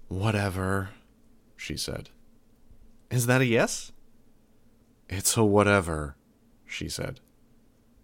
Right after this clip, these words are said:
"Do whatever you want." "Okay," I said. There was no more conversation as we closed the distance to the others.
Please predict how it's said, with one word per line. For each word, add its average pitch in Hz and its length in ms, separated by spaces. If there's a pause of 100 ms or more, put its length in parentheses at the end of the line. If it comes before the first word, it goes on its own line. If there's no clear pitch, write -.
(320)
"Do 113 160
whatever 156 380
you 151 120
want." 131 500 (1900)
"Okay," 135 440 (720)
I 82 80
said. - 340 (1080)
There 98 160
was 104 160
no 110 120
more 110 160
conversation 107 760
as 78 160
we 80 100
closed 92 440
the 85 100
distance 85 420
to 82 100
the 78 140
others. - 420